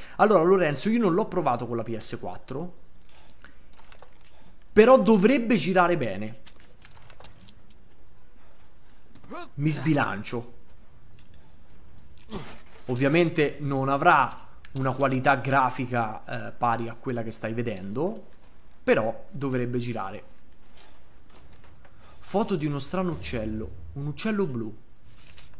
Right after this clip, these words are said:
Che sta dove? Secondo voi lo dovremo tipo cacciare? Aspetta, eh. Dov'è?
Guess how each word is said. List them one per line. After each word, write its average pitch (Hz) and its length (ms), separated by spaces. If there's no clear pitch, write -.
Che - 100
sta 214 220
dove? 113 500
Secondo 151 320
voi 269 120
lo 190 80
dovremo 131 320
tipo 127 200
cacciare? 135 720
Aspetta, 123 840
eh. 196 100
Dov'è? 185 960